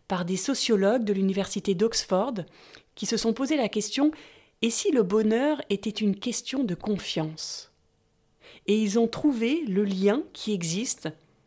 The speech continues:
entre la confiance et le bonheur. Et à l'inverse,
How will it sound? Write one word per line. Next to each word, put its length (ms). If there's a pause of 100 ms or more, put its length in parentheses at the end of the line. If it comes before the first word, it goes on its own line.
(160)
entre 280
la 140
confiance 760 (140)
et 80
le 120
bonheur. 600 (840)
Et 120
à 80
l'inverse, 640